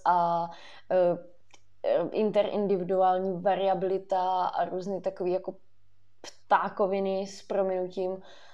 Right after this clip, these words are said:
tak, e, to přečtete a nevíte, co jste četli. A <laughs> to byl za mě jako zásadní problém.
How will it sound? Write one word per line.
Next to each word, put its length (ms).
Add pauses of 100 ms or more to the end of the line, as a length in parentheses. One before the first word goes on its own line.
(320)
tak, 520
e, 440
to 140
přečtete 720
a 180
nevíte, 340
co 160
jste 200
četli. 460
A 120 (340)
<laughs> 360
to 100
byl 220
za 120
mě 200
jako 240
zásadní 720
problém. 500